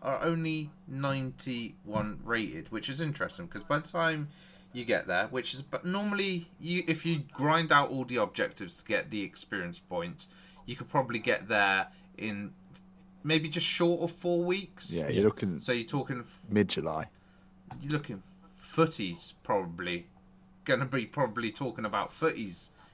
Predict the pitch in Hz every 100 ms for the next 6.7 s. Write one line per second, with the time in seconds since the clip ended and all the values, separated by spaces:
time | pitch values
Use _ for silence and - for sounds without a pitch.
0 | - 104 101 92 - 92 - 113 92 87
1 | 101 117 110 110 113 123 165 170 175 170
2 | 170 165 160 156 151 - - - - -
3 | 110 127 147 147 147 143 135 127 135 110
4 | - 131 - - - 127 120 - - -
5 | 160 185 135 101 - 104 95 82 104 85
6 | - 101 120 135 95 78 -